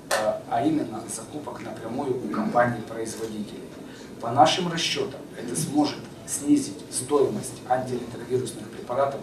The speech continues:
от тридцати до пятидесяти процентов существующей стоимости. Это позволит создать необходимый резерв препаратов для того, чтобы каждый вич-позитивный человек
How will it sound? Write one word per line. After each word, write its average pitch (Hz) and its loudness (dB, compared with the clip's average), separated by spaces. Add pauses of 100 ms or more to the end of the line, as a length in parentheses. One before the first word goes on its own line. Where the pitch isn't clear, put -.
(100)
от - -4
тридцати 165 -4 (200)
до 139 2
пятидесяти 127 -10
процентов 120 -4 (320)
существующей - -6
стоимости. - -10 (1700)
Это 135 2
позволит 131 4 (160)
создать - 2 (480)
необходимый 127 -2 (240)
резерв - 2
препаратов - 4 (280)
для 120 -6
того, 135 0
чтобы - -6 (100)
каждый - 6 (260)
вич-позитивный 107 -4
человек 104 -6